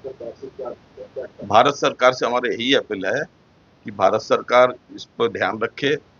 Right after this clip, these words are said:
Speaker 2: और हमारा जो हिंदू भाई हैं वहाँ पे, उनका सुरक्षा का ध्यान दे,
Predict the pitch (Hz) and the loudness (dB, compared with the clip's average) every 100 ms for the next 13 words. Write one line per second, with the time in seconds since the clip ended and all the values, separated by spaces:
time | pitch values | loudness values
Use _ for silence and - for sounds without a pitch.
0 | 107 101 104 117 113 113 - 87 107 107 | -2 0 2 2 2 -2 -14 -10 -6 -6
1 | 101 101 110 117 110 85 101 110 117 120 | -6 -8 -8 -8 -6 0 0 2 -4 -4
2 | 117 - 147 - _ _ 101 110 110 117 | -6 -6 -8 -8 _ _ -10 -4 -4 0
3 | 113 - 120 117 - 104 123 139 | -2 0 0 0 0 -2 2 2